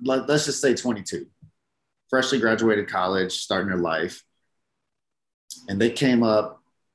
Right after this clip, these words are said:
you're talking to 'em at a restaurant or a Best Buy. You're talking to 'em about stocks.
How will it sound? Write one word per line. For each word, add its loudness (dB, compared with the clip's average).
you're 0
talking -2
to -2
'em -6
at -2
a 0
restaurant -2
or -2
a -16
Best -4
Buy. -4
You're -8
talking 0
to -2
'em 2
about 0
stocks. -8